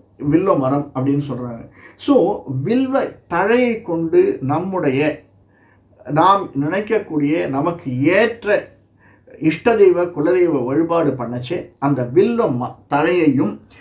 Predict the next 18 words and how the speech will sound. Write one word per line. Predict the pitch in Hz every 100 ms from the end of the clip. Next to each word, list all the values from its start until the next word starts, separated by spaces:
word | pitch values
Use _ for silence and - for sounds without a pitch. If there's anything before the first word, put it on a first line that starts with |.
| -
நமக்கு | 143 196 220 - 208
ஏற்ற | 208 -
மந்தாரை | 151 135 196 208 202 180 170 123
மலரையும் | 120 151 170 165 156 120
வைத்து | 117 147 151 - 185 170 -
பூஜித்து | 202 208 - 151
வருதல் | 123 117 151
மிக | 135 123 170
மிக | 165 185
ஏற்றம் | 135 123 123 110
தரக்கூடியது. | 117 120 113 110 113 - _ _ 151 - _ _ 120 147 - _ _ _ _
இரண்டாம் | 135 196 240 233 208
பாதம் | 170 160 135
பார்க்கறதுக்கு | 135 143 139 127 120 131
முன்னாடி | 180 214 190
ஒரு | 123
விஷயம் | - 143 143
சொல்ல, | 107 110 156